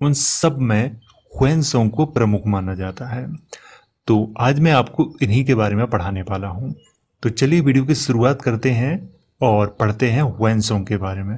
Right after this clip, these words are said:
उससे पहले मैं आपको बताना चाहूँगा कि अगर आपको इसकी पीडीएफ़ चाहिए तो लिंक है डिस्क्रिप्शन बॉक्स में,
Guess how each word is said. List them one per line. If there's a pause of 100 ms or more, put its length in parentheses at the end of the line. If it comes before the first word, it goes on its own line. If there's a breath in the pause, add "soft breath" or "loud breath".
(240)
उससे
पहले
मैं
आपको
बताना
चाहूँगा
कि
अगर
आपको
इसकी
पीडीएफ़
चाहिए (420 loud breath)
तो
लिंक
है
डिस्क्रिप्शन
बॉक्स
में,